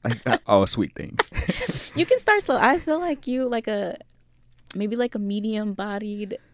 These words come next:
Speaker 2: red wine
Speaker 1: I
Speaker 2: might be
Speaker 1: I,
Speaker 2: nice.
Speaker 1: I tried all of it. I tried all of it.
Speaker 2: Okay.
Speaker 1: I still like Stella,
Speaker 2: I
Speaker 1: but
Speaker 2: feel
Speaker 1: I,
Speaker 2: like we
Speaker 1: I
Speaker 2: have to go to a vineyard now. We gotta go to a wine tasting 'cause I gotta convert you.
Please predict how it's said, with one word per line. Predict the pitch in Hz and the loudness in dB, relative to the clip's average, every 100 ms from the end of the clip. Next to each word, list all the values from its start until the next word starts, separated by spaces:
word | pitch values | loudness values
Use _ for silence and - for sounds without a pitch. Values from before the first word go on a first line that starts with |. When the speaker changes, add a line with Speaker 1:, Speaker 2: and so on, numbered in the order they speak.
| _ _ _ _ - | _ _ _ _ -2
Speaker 2:
red | 208 214 | 0 0
wine | 214 214 214 214 208 | -2 -4 -6 -6 -6
Speaker 1:
I | 214 214 | -6 -6
Speaker 2:
might | 220 | -6
be | |
Speaker 1:
I, | 214 | -6
Speaker 2:
nice. | 220 214 214 | -6 -6 -8
Speaker 1:
I | |
tried | - 101 92 | -6 -4 -2
all | 92 | -2
of | 82 | -4
it. | 80 82 _ _ - - 87 | -8 -14 _ _ -20 -20 -14
I | |
tried | 92 101 92 | -12 -10 -10
all | 95 | -12
of | 92 | -14
it. | 92 - _ _ _ _ _ - | -16 -18 _ _ _ _ _ -10
Speaker 2:
Okay. | 214 - - - | -10 -10 -20 -18
Speaker 1:
I | 90 | -16
still | - 101 95 | -8 -4 -2
like | 87 - | -4 -2
Stella, | 95 98 | 0 2
Speaker 2:
I | |
Speaker 1:
but | 98 - | 2 2
Speaker 2:
feel | |
Speaker 1:
I, | - | 0
Speaker 2:
like | - - | -2 -4
we | 214 | 0
Speaker 1:
I | 254 | 4
Speaker 2:
have | 269 294 | 4 2
to | |
go | 269 247 | -2 -2
to | 240 | -2
a | 202 | -2
vineyard | 196 196 185 | -2 -4 -4
now. | 165 180 | -2 -2
We | |
gotta | 214 220 | 0 0
go | 226 | -2
to | - | 0
a | 190 | -2
wine | 180 185 | -2 -2
tasting | 180 180 175 165 | -2 -2 -4 -4
'cause | 165 175 160 - - - - - - - - - - - - - - - - - | -4 -4 -10 -16 -20 -18 -18 -18 -18 -16 -18 -16 -16 -16 -14 -14 -12 -12 -10 0
I | 175 | 4
gotta | 196 190 | 6 4
convert | - 160 147 - | 4 0 0 -2
you. | 123 151 | -6 -6